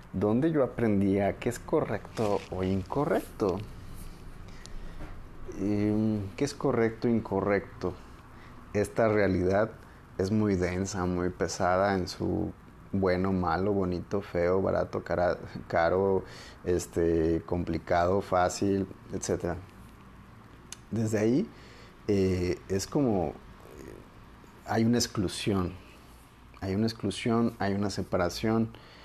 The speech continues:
Cuando yo considero que esto sí sirve, que esto no sirve, que si hago trikonasana, <laughs> me va a liberar algo, que si me levanto a las siete, seis de la mañana a meditar también,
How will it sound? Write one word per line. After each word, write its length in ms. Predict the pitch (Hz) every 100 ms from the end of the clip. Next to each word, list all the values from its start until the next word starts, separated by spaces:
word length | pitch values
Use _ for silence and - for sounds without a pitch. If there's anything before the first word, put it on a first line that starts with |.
| - -
Cuando 220 | - 101 98
yo 180 | 98
considero 560 | 95 117 104 104 104 98
que 160 | - 104
esto 420 | 101 - - 104
sí 200 | - 98
sirve, 600 | - 110 101 101 101 95
que 120 | -
esto 260 | 95 - 98
no 160 | 90
sirve, 600 | 85 - 101 92 95 92
que 480 | 92 90 82 80 78 98
si 220 | - 95
hago 560 | 90 92 95 92 87 87
trikonasana, 1080 | - 90 98 98 101 - 101 98 95 92 - - - - -
<laughs> 440 | - - - -
me 220 | 78 101
va 600 | 95 98 92 95 98 95 95 - - - -
a 100 | 107
liberar 400 | 98 95 95 95
algo, 580 | 101 107 101 104 104 104
que 160 | 95
si 140 | 92 98
me 160 | 92
levanto 420 | 90 85 95 95 98
a 40 |
las 160 | 95 87
siete, 440 | 98 90 98 95
seis 240 | - 92
de 80 | 95
la 80 | 92
mañana 400 | 87 90 98 95
a 20 |
meditar 720 | 92 85 85 - 104 104 101
también, 720 | 98 95 92 95 101 101 101